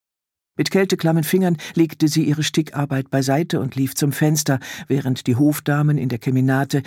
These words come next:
ihr unverhohlen neugierig nachstarrten. Eisiger Wind blies Jutta ins Gesicht und ließ den Schleier flattern, während sie Ausschau hielt.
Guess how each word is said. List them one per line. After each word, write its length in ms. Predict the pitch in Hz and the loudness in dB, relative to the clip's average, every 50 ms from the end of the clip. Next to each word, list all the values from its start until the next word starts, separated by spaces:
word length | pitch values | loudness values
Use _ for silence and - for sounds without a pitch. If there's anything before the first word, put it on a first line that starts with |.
| - - - | -6 -12 -6
ihr 260 | - 139 147 131 - | -4 -4 -2 -2 0
unverhohlen 760 | 165 160 156 151 - 147 135 123 120 131 131 131 131 131 135 | 2 2 2 0 0 -2 -2 -2 0 0 2 2 2 2 2
neugierig 680 | 139 139 131 127 117 - - 143 127 - 143 135 - | 2 2 2 0 -2 -2 -2 -2 -2 -2 -4 -2 0
nachstarrten. 760 | 175 165 147 131 120 - - - - - - - - - - _ _ _ _ _ _ _ _ _ _ _ _ _ _ _ _ _ _ _ _ _ _ _ | 0 0 0 0 -2 -4 -6 -6 -6 -8 -10 -12 -16 -18 -18 _ _ _ _ _ _ _ _ _ _ _ _ _ _ _ _ _ _ _ _ _ _ _
Eisiger 480 | - 147 147 139 160 151 175 165 151 139 | -2 -2 0 0 0 0 0 0 2 2
Wind 420 | 165 170 165 151 - - - - - - | 2 2 2 0 -2 -6 -14 -14 -8 -4
blies 340 | 151 139 131 127 - - | -2 -2 -2 -2 -4 -2
Jutta 240 | - 135 131 - 135 | -2 -2 -2 -2 -4
ins 220 | 90 120 131 - - | -4 -4 -4 -4 -2
Gesicht 400 | 147 131 147 160 156 - - - - - - | -2 0 0 0 0 -2 -10 -16 -14 -10 -4
und 140 | - 151 - | -4 -2 0
ließ 160 | 139 135 135 | 0 0 2
den 160 | - 147 139 | 2 0 0
Schleier 480 | 135 - 151 147 147 151 147 139 131 127 | 0 2 2 2 2 2 2 2 0 -2
flattern, 640 | - - 135 135 135 139 - 143 131 131 127 120 - | -4 -2 -2 -2 -2 -2 -4 -4 -4 -4 -4 -6 -6
während 300 | - 135 131 135 131 123 | -4 -4 -4 -4 -4 -4
sie 140 | - 143 - | -2 -2 -2
Ausschau 340 | - 143 131 - - 123 120 | -2 -2 -2 -4 -4 -4 -4
hielt. 260 | 127 135 131 - - | -4 -4 -6 -8 -12